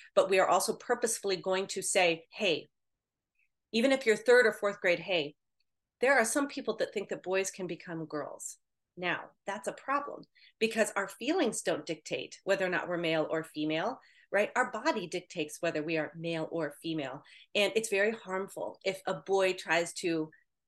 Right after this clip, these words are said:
become a girl through medicine. So if you ever have questions about that, you can always come talk to me, right?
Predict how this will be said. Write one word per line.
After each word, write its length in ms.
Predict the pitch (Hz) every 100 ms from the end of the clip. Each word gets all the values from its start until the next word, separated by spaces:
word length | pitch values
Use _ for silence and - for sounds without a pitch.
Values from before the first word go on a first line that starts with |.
| _
become 340 | 175 214 226 220
a 60 |
girl 400 | 226 - - - -
through 160 | 214 214
medicine. 640 | 208 208 202 - 190 - - -
So 140 | - 262
if 120 | -
you 80 | 277
ever 180 | 254 311
have 200 | 311 294
questions 480 | - 214 - 214 190
about 240 | 160 147
that, 160 | 151 143
you 160 | 175 233
can 160 | 247
always 320 | 220 180 185 -
come 200 | 180 170
talk 280 | 170 156
to 60 | -
me, 140 | - - -
right? 180 | 220 220